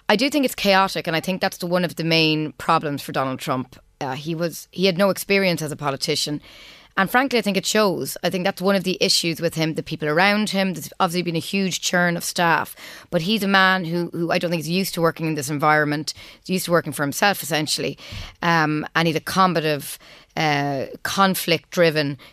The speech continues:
kind of an individual. So I do think it's chaotic, but I do think there is a certain amount of spin.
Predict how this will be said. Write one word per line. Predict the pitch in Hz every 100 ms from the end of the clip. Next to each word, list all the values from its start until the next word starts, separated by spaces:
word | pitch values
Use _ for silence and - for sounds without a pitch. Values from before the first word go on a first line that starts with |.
| -
kind | 175 160
of |
an | 156
individual. | 156 147 147 165 135 143
So | -
I | 202
do | 196 285
think | 294 269
it's | 220 -
chaotic, | 202 185 185 143 - - - _
but | 262 247 - - _ _
I | 220 220
do | 277 311
think | 277
there | 233 240
is | 233
a | 226
certain | 220 185
amount | 180 165
of | 156
spin. | - 202 170 151